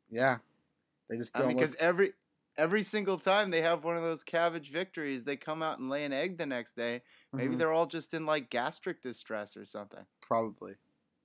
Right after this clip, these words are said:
Speaker 2: I mean,
Speaker 1: Uh,
Speaker 2: I just, <laughs> I,
Speaker 1: it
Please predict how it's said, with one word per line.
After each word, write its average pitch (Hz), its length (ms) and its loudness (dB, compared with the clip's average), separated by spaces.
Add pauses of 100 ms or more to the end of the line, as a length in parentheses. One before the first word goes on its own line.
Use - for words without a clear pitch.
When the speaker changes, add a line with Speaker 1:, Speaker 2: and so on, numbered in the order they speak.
(880)
Speaker 2:
I - 140 -10
mean, 165 260 -2 (880)
Speaker 1:
Uh, - 60 -6
Speaker 2:
I 151 40 -6
just, 202 500 6 (200)
<laughs> - 200 -20
I, - 80 0 (160)
Speaker 1:
it 113 80 -10